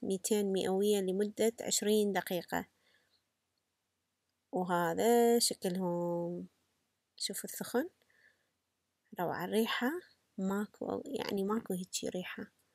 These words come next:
وأطيب خبز عروق بدون طحين. وهذه سلتنا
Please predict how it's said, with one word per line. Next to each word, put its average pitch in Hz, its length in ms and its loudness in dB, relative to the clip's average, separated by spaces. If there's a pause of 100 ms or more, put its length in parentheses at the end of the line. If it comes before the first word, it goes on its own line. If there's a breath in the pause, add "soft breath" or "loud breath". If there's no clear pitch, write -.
(1700)
وأطيب 185 360 -2
خبز 180 280 -4
عروق 269 400 4
بدون 196 380 2
طحين. 180 720 -2
وهذه 202 960 2
سلتنا 185 1120 0